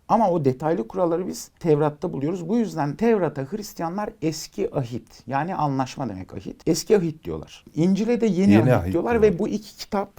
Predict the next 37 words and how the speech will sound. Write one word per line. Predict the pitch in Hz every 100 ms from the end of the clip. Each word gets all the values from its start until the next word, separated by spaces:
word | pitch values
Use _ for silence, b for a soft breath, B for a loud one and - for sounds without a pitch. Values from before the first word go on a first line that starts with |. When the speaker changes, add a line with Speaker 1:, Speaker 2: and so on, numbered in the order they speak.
| - -
Speaker 1:
Kitab-ı | - 185 185
Mukaddes | 170 160 160 160 185 - -
ismiyle, | 147 - 160 110 127
Kutsal | - 180
Kitap | 175 - 123
ismiyle | - - - 214
bir | 208 208
kapak | 185 165 - -
arasında | 107 101 - 92
bulunuyor. | 92 98 - 196
Dolayısıyla | 202 202 196 165 160
bunun | 208
içinde | 196 - 180 165 165
Mezmurlar | - 170 156 180 180 190 170
diye | 139 117
bir | 113
bölüm | 147 185 196
var. | 196
Zebur. | 135 113 135 92 - -
Hazreti | 131 127 113 -
Davut'a | 117 101 110
gönderilmiş | 117 165 - - 247 -
Zebur | 131 120 85
var. | - -
Arada | 254 214
şeyi | 240 233 214
de |
söylemiş | 151 135 113 104 -
olduk. | 107 208 -
İncil, | 208 120 123 -
Hristiyanların | 147 170 - 151 131 117
kutsal | - - 107
kitabı, | 90 - -
Hazreti | 170 143 147 135
İsa | 117 -
aracılığıyla | 117 98 95 95
gönderilmiş. | 90 90 90 - - -